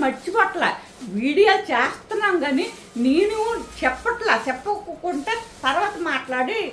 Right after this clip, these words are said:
పెడుకుంటున్నాం. వీడియో చేస్తున్నా, ఏ వీడియో వదలను. మంచి వాటికి ఇంకా, ఇంకా, ఇంకా ఎగబడుతున్నాను,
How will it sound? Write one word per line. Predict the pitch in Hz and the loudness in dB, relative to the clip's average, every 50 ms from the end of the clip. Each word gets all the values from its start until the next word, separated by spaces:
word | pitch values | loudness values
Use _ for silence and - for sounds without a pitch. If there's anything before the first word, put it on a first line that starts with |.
| - - - - - - | -10 -16 -20 -20 -10 -6
పెడుకుంటున్నాం. | - 285 285 220 - - - 320 339 285 - - 202 185 185 151 123 123 - - - - - - 226 226 | -4 -4 -4 -6 -8 -8 -4 -2 -2 -2 -2 -6 -8 -6 -6 -6 -6 -8 -14 -20 -20 -20 -16 -10 -6 -4
వీడియో | 254 285 349 466 480 453 - 349 | 0 2 4 4 4 2 2 0
చేస్తున్నా, | 277 254 254 - - 302 269 233 226 226 233 | -2 -2 -2 -4 -6 -6 -4 0 4 6 6
ఏ | 247 262 285 302 311 302 254 254 | 6 6 4 2 2 0 0 0
వీడియో | 262 294 320 403 427 392 330 247 | 0 0 0 2 4 4 4 4
వదలను. | 240 240 262 262 262 233 196 - - - - - - 214 | 4 2 2 0 -2 -2 -4 -10 -12 -16 -14 -8 -4 0
మంచి | 233 254 277 359 415 403 - 427 | 2 2 2 2 2 2 4 4
వాటికి | 403 392 285 403 - - 359 285 | 4 4 4 0 -4 -4 -4 -6
ఇంకా, | 294 - 339 339 349 320 | -2 0 0 0 0 0
ఇంకా, | 277 285 - 349 339 320 285 269 | -4 -4 -2 0 0 0 -2 -4
ఇంకా | 262 - 359 339 302 262 | -2 2 2 4 4 2
ఎగబడుతున్నాను, | 254 302 302 330 330 339 - 269 226 226 214 | 2 0 0 0 0 0 -2 -6 -8 -8 -6